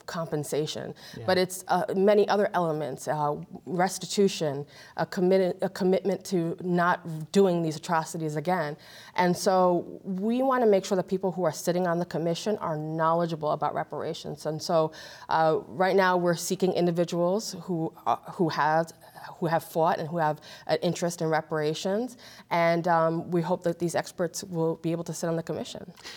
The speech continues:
Speaker 2: And they're appointed by the Senate Majority Leader, the Assembly Speaker, and the Governor. Why not the minority leaders?
Speaker 1: <laughs> And so I, I really want us to focus on the topic of reparations. It's such a nuanced conversation. And so we wanna ensure that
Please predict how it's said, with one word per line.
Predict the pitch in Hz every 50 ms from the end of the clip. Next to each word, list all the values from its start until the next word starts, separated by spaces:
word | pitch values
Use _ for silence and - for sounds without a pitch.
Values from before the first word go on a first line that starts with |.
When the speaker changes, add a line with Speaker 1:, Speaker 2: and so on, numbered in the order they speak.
| - - -
Speaker 2:
And | 160 151 143
they're | 151 156
appointed | 156 147 - 165 156 147 131 135
by | 127 123
the | 123 127 123 120 117 - -
Senate | - - 160 147 139
Majority | 139 131 139 127 127 123 120
Leader, | 120 120 117 117 113 113
the | 107 117 113
Assembly | 107 - - 127 120 117 117 110
Speaker, | - - - 117 110 - - 117 113 110 -
and | 117 107 104
the | 104
Governor. | - 113 110 107 113 113 110 107 107 107 -
Why | 139 143
not | 160 175 170 -
the | - 160 147 143
minority | 143 135 131 127 120 120 127 131 127 110
leaders? | - - - - - -
Speaker 1:
<laughs> | 233 - - 196 196 - 226 - - - - - - - - - - -
And | - 226 220
so | - 285 240
I, | - - 240 247 262 -
I | - 240 247
really | 247 254 277 285 294 294
want | 262 247 240 233
us | 226 220 226
to | - 185
focus | 180 - 190 180 180 - 180 175 - -
on | - 170 170 170 170
the | 156
topic | - - 185 147 165 - 156 - -
of | 147 156 147
reparations. | 147 - - 147 143 151 147 143 - - 143 147 151
It's | 151 -
such | - 190 190 196
a | 170
nuanced | 160 160 165 170 165 156 170 175 175 -
conversation. | - 170 160 156 160 160 151 - 147 156 165 170 - 208 202 202 208 214 - - - - - - -
And | - 180 175 175
so | 175 - 180 170 170
we | 170 160 175 175 196 208 220 240
wanna | 240 233 226 208 202 190
ensure | - 180 180 170 - - 175 170 170 170 175
that | 170 170 151 - - -